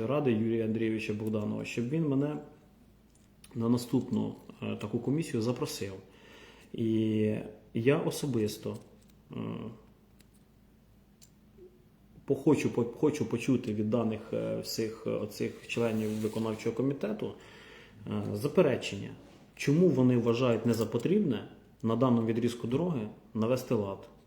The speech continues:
із заспо-, з, із заспокій-, за-, заспокоєнням самого руху, да, інтенсивності, яке призводить до систематичних аварій, з, е, які, е, призводять до того, що травмуються люди.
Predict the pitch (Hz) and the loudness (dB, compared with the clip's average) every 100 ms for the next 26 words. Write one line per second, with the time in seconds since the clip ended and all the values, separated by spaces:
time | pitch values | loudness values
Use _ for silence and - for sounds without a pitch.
0 | - 104 107 - 113 117 110 117 117 113 | -6 -4 -4 -4 -2 0 2 2 2 0
1 | 104 101 104 110 - 131 143 147 131 110 | -2 -6 -4 -6 -6 -6 -2 0 0 0
2 | 113 113 107 - 110 135 123 117 110 - | -2 -2 -4 -4 -2 0 2 0 -2 -4
3 | 113 113 107 107 107 117 - 107 110 139 | -2 -2 0 2 4 4 2 -4 -4 -6
4 | - - 107 113 107 110 101 92 - 107 | -8 -4 -2 -2 -2 -2 -2 -6 -12 -16
5 | - - - - - - - - - 120 | -16 -20 -20 -20 -20 -20 -12 -6 -2 0
6 | 107 107 151 165 110 107 104 - - 107 | 2 2 2 2 2 2 0 -4 -4 0
7 | 104 104 - 101 117 139 170 110 101 98 | 0 -2 -6 -6 -4 -2 0 0 -2 -4
8 | 95 107 98 101 101 - - 101 101 - | -8 -8 -6 -6 -6 -6 -6 -6 -8 -2
9 | 117 113 110 107 - - 110 107 101 107 | 0 0 -4 -10 -14 -16 -12 -12 -12 -16
10 | - - - - - - - - - - | -20 -20 -20 -20 -20 -20 -20 -20 -20 -20
11 | - - - 113 104 117 113 107 107 - | -20 -18 -4 -2 0 2 2 0 -4 -2
12 | 165 120 - 107 107 110 - 110 104 117 | 0 0 -2 -2 -2 -2 -6 -4 2 2
13 | 117 117 104 92 104 | 2 -2 -6 -6 -12